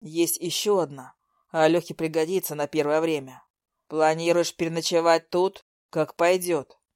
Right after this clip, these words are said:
Выйдя из машины, он дождался, чтобы друг уехал.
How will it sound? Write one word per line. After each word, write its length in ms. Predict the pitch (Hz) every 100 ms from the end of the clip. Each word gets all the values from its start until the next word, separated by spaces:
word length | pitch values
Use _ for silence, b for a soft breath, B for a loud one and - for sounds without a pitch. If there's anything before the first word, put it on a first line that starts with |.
| _
Выйдя 360 | - 160 214 190
из 140 | 165
машины, 480 | 165 165 - 208 180
он 80 | 156
дождался, 520 | 156 156 185 180 -
чтобы 320 | 185 - 156
друг 260 | 151 175 175
уехал. 540 | 185 170 131 - 110